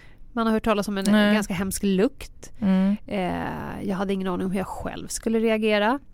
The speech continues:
Speaker 2: Nej, det vet man ju inte.
Speaker 1: Nej, det vet man ju inte. Men, men, eh, jag och ganska många tjejer,
Speaker 2: Mm.
Speaker 1: om jag ska kategorisera lite i
Speaker 2: Ja, gör
Speaker 1: klassen.
Speaker 2: gärna det.
Speaker 1: Eh, var ganska, <laughs> ja, gör gärna det.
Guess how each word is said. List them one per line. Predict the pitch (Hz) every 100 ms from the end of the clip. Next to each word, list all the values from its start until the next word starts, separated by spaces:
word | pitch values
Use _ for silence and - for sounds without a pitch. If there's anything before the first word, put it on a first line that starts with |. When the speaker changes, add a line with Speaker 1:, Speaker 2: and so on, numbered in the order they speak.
| -
Speaker 2:
Nej, | 202 190 202
det | 208
vet | 196 214 -
man |
ju | 262
inte. | 175 - -
Speaker 1:
Nej, |
det | 311
vet | 359 311 -
man | 262
ju | 233
inte. | - 208
Men, | 247 269 262
men, | 269 269 277 269 262
eh, | 262 262 - - - 254 247 240 240 -
jag | 247 285 320 330 320 - - - - - -
och | 311 -
ganska | - 240 285 254 240
många | 240 247 214 214 208 -
tjejer, | - 339 262 240 392 143 202 - -
Speaker 2:
Mm. | 240 233 247 302 -
Speaker 1:
om | 240 226
jag | 220
ska | 220
kategorisera | - 214 226 214 220 302 311
lite | 214 -
i | -
Speaker 2:
Ja, | 220
gör | 226
Speaker 1:
klassen. | 349 370 170
Speaker 2:
gärna | 170 175 185
det. |
Speaker 1:
Eh, | 214 202 196 -
var | -
ganska, | 247 226 240 -
<laughs> | 226 226 - 202
ja, | 226 262 269
gör | - 311
gärna | 349 285 214 196
det. | 196